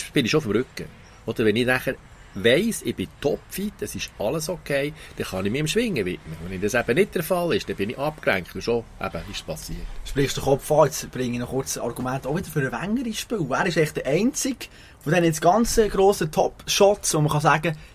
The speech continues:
Speaker 2: der weiss, wie man einen eidgenössischen Anlass gewinnt? Wie gross ist vielleicht der Vorteil noch?
Speaker 1: Der ist sicher nicht zu unterschätzen, vor allem, weil er eigentlich im Prinzip nichts zu verlieren hat. Er hat eigentlich fast alles gewonnen, ausser eben das Feld im Neuer Wurmbüchs.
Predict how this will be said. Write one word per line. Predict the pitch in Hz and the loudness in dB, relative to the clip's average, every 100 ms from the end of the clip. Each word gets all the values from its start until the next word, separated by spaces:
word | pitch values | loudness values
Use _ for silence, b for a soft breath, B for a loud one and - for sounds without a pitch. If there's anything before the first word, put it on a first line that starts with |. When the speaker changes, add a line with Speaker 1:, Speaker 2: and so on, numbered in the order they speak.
| - | -2
Speaker 2:
der | 120 | 0
weiss, | 127 170 160 | 2 0 0
wie | |
man | 135 | -4
einen | 117 | -2
eidgenössischen | 127 151 143 135 151 - 127 | -4 -4 -4 -4 -6 -6 -6
Anlass | 143 147 - | -6 -8 -8
gewinnt? | 147 233 - - - | -8 -8 -8 -12 -6
Wie | |
gross | 131 180 170 | -2 0 0
ist | 175 | 0
vielleicht | 170 165 | 0 2
der | 175 208 | 2 4
Vorteil | 226 226 240 233 | 4 4 2 2
noch? | 262 - B B B | 0 -4 B B B
Speaker 1:
Der | 110 95 | 2 2
ist | 87 | 4
sicher | 117 131 - | 2 2 2
nicht | 131 156 | 0 4
zu | 139 | 6
unterschätzen, | 139 143 147 - 95 | 6 4 4 2 -2
vor | 92 | 2
allem, | 98 104 | 2 2
weil | 95 | 2
er | |
eigentlich | 98 101 - | 0 -2 -4
im | 95 | -8
Prinzip | 82 90 - 113 | -6 -6 -4 -4
nichts | 110 110 123 | 0 0 0
zu | - | -4
verlieren | 95 117 196 - | -4 -2 -2 -4
hat. | 107 | -6
Er | - 85 | -4 -6
hat | - | -2
eigentlich | 95 87 | -2 -2
fast | 98 95 | -4 -2
alles | 92 170 - | -2 -2 -2
gewonnen, | 180 120 85 | 0 0 0
ausser | 92 - - | -2 -2 -4
eben | 90 - - | -4 -4 -6
das | 90 - - - | -4 -4 -6 -6
Feld | 85 98 107 | -2 -2 -2
im | |
Neuer | 110 113 | 0 2
Wurmbüchs. | 110 120 147 120 - - | 2 2 0 0 0 -8